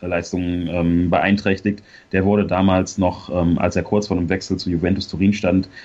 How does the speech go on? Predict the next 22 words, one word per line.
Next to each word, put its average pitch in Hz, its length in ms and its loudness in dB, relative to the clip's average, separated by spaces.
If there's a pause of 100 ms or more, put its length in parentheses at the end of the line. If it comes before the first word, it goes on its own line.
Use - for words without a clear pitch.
(140)
beim 90 140 2
Medizincheck, 90 760 0
äh, 85 220 -2
entdeckt. 92 580 -2
Und 95 640 2 (140)
da 110 440 4 (100)
ist 123 160 -2
man 135 120 4
sich 120 140 -2
noch 123 80 2
nicht 123 140 4
so 127 60 0
ganz 113 220 2
sicher, 123 400 0 (300)
äh, 98 320 2
was 104 160 0
für 104 100 0
Auswirkungen 95 540 0
das 78 160 -10
Ganze 80 320 -10
hat. - 500 -8
Ähm, - 280 -14